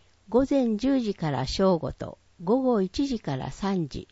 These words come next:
男女共同参画推進センター、アコール、曙町。申し込み問い合わせ先、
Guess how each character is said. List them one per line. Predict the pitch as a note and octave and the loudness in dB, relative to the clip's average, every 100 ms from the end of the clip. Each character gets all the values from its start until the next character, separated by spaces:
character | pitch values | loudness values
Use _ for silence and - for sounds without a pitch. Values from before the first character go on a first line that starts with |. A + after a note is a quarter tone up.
| _ _ _ - _ _ _ | _ _ _ -20 _ _ _
男 | G3+ A#3 B3+ | 2 4 4
女 | G3 D#3 | 2 2
共 | A#3 B3+ | 4 4
同 | B3 A#3+ | 6 4
参 | A#3 A3 G3+ | 2 -2 0
画 | G3 | -2
推 | - - G#3+ | -2 0 -2
進 | - G#3 F#3+ | 0 -2 0
セ | G3 | -2
ン | D#3 | -2
タ | - B2+ A#2+ - _ - | -2 -2 -2 -6 _ -4
ー、 | E3+ | -4
ア | |
コ | - B3+ A3 | 0 4 4
ー | D3 | 4
ル、 | A#2+ - _ _ _ _ _ | -2 -14 _ _ _ _ _
曙 | D3 - G3 F#3 E3+ | -4 0 2 2 2
町。 | - B2+ G#2 - - _ _ _ _ _ _ _ - _ _ _ G3+ | -2 -6 -8 -10 -16 _ _ _ _ _ _ _ -20 _ _ _ 6
申 | G#3 A#3 | 8 8
し | - | 4
込 | A3+ | 2
み | G#3 G3+ - | 4 2 2
問 | F#3+ G3 | 4 6
い | G#3 | 8
合 | F#3+ | 6
わ | F#3+ | 4
せ | E3+ | 2
先、 | D#3+ D3 - C#3 | -2 -4 -4 -12